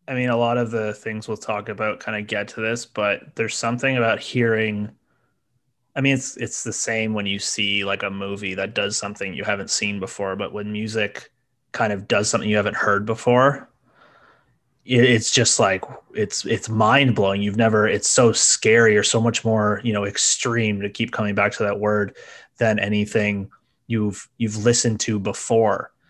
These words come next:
And that's, that's exciting. It, like, gets your brain kind of firing, like, "Whoa, I didn't know things could sound this way." And, and that can be, to kind of touch on the topics we're gonna cover today, but that can be anything from, like,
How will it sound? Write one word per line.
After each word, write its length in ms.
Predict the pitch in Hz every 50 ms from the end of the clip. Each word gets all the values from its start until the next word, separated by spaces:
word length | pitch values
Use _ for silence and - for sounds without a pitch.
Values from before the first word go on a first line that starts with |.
| _ _ _
And 180 | - 110 113 113
that's, 460 | 113 113 113 110 - - - - - _ _ _ _ _ _ _ _ _ _ _ _ _ -
that's 200 | 127 104 98 -
exciting. 440 | 110 - - - 113 120 120 95 92
It, 100 | 98 101
like, 140 | 101 98 92
gets 180 | 123 110 - -
your 80 | 113
brain 380 | 98 95 107 104 101 104 117 123
kind 220 | 120 - 113 101
of 80 | 101 -
firing, 420 | - 117 104 101 98 98 98 98
like, 240 | 98 101 101 95 -
"Whoa, 440 | 107 110 117 113 104 98 95 92 - _ _ _ _ _ _ _ -
I 100 | 123 120
didn't 180 | 120 120 117 110
know 140 | 110 107 104
things 320 | - - 117 110 107 - -
could 160 | - 110 -
sound 440 | - - - 120 104 110 113 104 98
this 320 | 98 98 98 - - -
way." 320 | 107 98 95 87 90 - - - _ _ -
And, 180 | 110 117 120
and 180 | 123 117 117 123
that 160 | 131 135 135
can 220 | - - 131 120 110
be, 520 | 120 123 113 110 110 110 110 110 110 - - - - - - _ _ _ _ _ -
to 100 | - -
kind 160 | - 127 120
of 80 | 110 -
touch 240 | - 127 123 -
on 80 | 120 113
the 80 | 107 95
topics 500 | - - 117 110 117 - 117 110 - -
we're 80 | 113
gonna 140 | 104 101 101
cover 460 | - - 127 127 123 113 104 98 95 - _ -
today, 300 | - 113 104 101 101 98
but 220 | 95 - 87 -
that 180 | 113 113 107 107
can 160 | - 117 107 101
be 320 | 120 113 107 104 107 -
anything 420 | 104 104 104 104 98 - 101 101 98
from, 460 | - - 110 98 101 101 101 98 95 - _ _ _ _ _ _ _ _ _ _
like, 340 | 107 104 98 90 - -